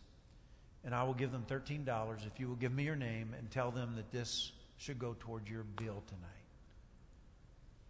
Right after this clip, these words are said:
To which I thought he was gonna say, "Oh, but let me explain. Uh, you see, uh, you know, I thought there was gonna be some reason why I need to give him cash or something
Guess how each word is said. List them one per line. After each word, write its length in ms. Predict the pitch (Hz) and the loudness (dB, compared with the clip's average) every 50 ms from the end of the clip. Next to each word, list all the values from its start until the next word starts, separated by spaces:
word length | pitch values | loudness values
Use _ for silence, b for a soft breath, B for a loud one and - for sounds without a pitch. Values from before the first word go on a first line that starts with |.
| - - - | -4 8 12
To 60 | 208 | 12
which 200 | 220 208 - 202 | 12 12 12 12
I 60 | 175 | 12
thought 220 | - 214 233 277 | 12 12 12 12
he 80 | 330 320 | 12 12
was 140 | 254 185 147 | 12 10 10
gonna 200 | 165 151 143 127 | 10 8 8 8
say, 420 | - - 151 139 135 131 131 117 - B B B B B B B - | 8 12 12 12 12 12 10 6 2 B B B B B B B 12
"Oh, 200 | 202 196 202 196 | 12 12 12 12
but 160 | 180 214 226 | 12 12 12
let 80 | 214 220 | 12 12
me 100 | 220 202 | 12 10
explain. 460 | 165 - - - 175 170 160 135 107 104 - - | 8 6 6 8 10 10 10 10 8 4 4 6
Uh, 200 | 139 135 131 135 - - | 8 8 8 6 2 -2
you 60 | 156 135 | -2 4
see, 160 | - 180 165 | 6 8 8
uh, 180 | 160 - 151 151 - - - | 8 6 2 0 -2 -2 -2
you 80 | - 139 | 0 2
know, 80 | 135 | 4
I 80 | 131 135 | 4 4
thought 140 | 135 127 - | 2 2 4
there 100 | 165 156 | 4 4
was 100 | 131 113 | 6 6
gonna 160 | 123 143 131 | 4 4 6
be 60 | 123 120 | 6 6
some 180 | - 175 160 | 8 8 8
reason 200 | 147 143 120 131 | 8 8 6 6
why 120 | 127 127 127 | 8 8 8
I 40 | |
need 140 | 127 131 127 | 8 6 4
to 60 | 120 | 4
give 120 | 107 113 110 | 2 2 0
him 80 | 107 98 | 0 -2
cash 500 | - - 113 104 104 101 104 101 - - | 0 0 2 2 2 0 0 -2 -2 -4
or 60 | 101 | -6
something 320 | - - 101 92 - - | -6 -6 -6 -6 -8 -8